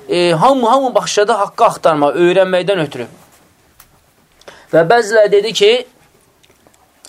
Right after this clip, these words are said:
Peyğəmbər bunu deyir və öz mənzilinə daxil olur. Və bəzilər deyir ki, "Fələ'aləm əlləzinə sahibu Rasulullah sallallahu əleyhi və səlləm." Dedilər ki, bəlkə onlar Peyğəmbər sallallahu sahabələridir.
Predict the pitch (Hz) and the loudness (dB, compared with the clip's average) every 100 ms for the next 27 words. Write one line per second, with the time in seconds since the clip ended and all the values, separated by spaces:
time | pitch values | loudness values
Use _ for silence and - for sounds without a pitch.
0 | - 170 202 202 185 202 175 185 202 180 | -4 -2 0 -2 -2 -4 0 0 0 -2
1 | 180 160 170 156 165 165 160 139 151 147 | -4 -2 -4 -2 -2 0 0 0 -2 0
2 | 190 214 - _ _ _ _ _ _ _ | -2 -4 -12 _ _ _ _ _ _ _
3 | _ _ 151 147 208 208 185 180 180 175 | _ _ -2 2 4 4 0 0 -2 -2
4 | 220 220 - _ _ _ - 170 196 202 | -2 -2 -6 _ _ _ -2 2 2 2
5 | 254 247 226 208 202 240 214 - 214 196 | 0 0 0 0 -2 -2 -4 -2 -2 -2
6 | 180 175 - 180 156 160 131 123 107 _ | -2 -2 -2 -2 -2 -4 -6 -8 -8 _
7 | _ _ _ _ - 147 143 180 180 190 | _ _ _ _ -10 -10 -2 0 0 -4
8 | 185 185 185 175 160 151 170 208 180 _ | -2 -2 -2 -4 -4 -2 2 0 -2 _
9 | - - 147 151 147 175 185 180 160 170 | -20 -6 -4 -2 -4 -4 -6 -6 -4 0
10 | 170 170 165 170 180 123 | 0 0 0 -2 -4 -12